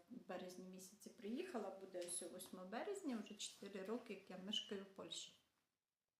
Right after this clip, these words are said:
І в ітогі получається так, що е, ці, е,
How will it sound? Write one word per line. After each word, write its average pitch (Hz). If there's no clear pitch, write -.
І 262
в 320
ітогі 247
получається 214
так, 190
що -
е, 196
ці, 240
е, 196